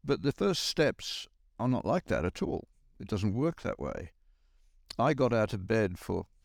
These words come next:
thirty years for one protein. I, I wouldn't get out of bed for the protein that was being discovered, di-, di-, uh, studied in the next laboratory.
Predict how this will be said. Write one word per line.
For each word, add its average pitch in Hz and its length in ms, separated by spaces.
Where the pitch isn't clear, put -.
thirty 113 280
years 107 720
for 110 80
one 107 240
protein. 113 640
I, 101 260
I - 20
wouldn't 123 320
get 110 180
out 98 120
of 95 100
bed 92 300
for - 100
the 85 100
protein 95 440
that 95 100
was 101 160
being 98 260
discovered, 95 640
di-, 104 160
di-, 104 180
uh, 90 440
studied 113 440
in 107 140
the 113 60
next 151 280
laboratory. 78 580